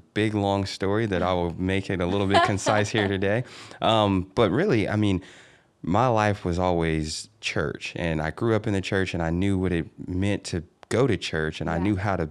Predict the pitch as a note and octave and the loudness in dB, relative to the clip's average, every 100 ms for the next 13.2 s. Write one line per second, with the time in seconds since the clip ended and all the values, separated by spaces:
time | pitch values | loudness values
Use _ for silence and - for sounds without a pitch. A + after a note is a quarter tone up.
0 | - F#2 F#2+ E2+ D#2+ - - - - _ | -6 -4 0 0 -2 -6 -20 -20 -20 _
1 | - E2+ E2 G#2 F#2+ F2+ E2+ E2 E2 - | -10 -4 2 2 2 2 0 -2 -4 -4
2 | D2+ - - F2 F2 - - - - F#2+ | -4 -4 -4 -2 -2 -4 -8 -16 -8 -2
3 | A2+ C3 A#2 G#2 F#2 G2 E2+ D2 G2 G#2+ | 0 2 2 0 0 -2 0 0 0 0
4 | - C#2+ - G1+ - - - F2+ E2+ D#2+ | -2 -6 -6 -8 -10 -14 -4 -2 0 -2
5 | D2+ - - F#2+ F2+ E2+ E2 - _ _ | -4 -6 -6 -2 0 0 -2 -6 _ _
6 | _ - _ - _ _ _ _ _ - | _ -20 _ -20 _ _ _ _ _ -4
7 | F2+ F2 G2 A2 B2 A#2 G2+ F#2+ G#2+ - | 0 2 2 2 0 2 4 4 2 0
8 | G#2+ G#2 G2 F2+ F#2+ B2 F#2+ E2+ - - | 0 2 2 2 0 0 0 -2 -6 -20
9 | - - - G#2 G2+ - G#2 A#2 G2 E2+ | -20 -14 0 2 2 2 2 4 2 2
10 | E2+ E2+ - F#2 F2 A2 A2 E2 D#2+ D#2 | 0 -2 0 2 2 0 0 -2 0 -2
11 | - - - - E2+ - F#2 G#2 G2 E2+ | -6 -20 -18 -6 -4 2 2 2 2 -2
12 | G#2+ E2 D2 F2 F#2 F#2 - G2 F#2+ F2+ | -2 -4 -2 0 0 -2 -4 0 2 2
13 | E2+ | 0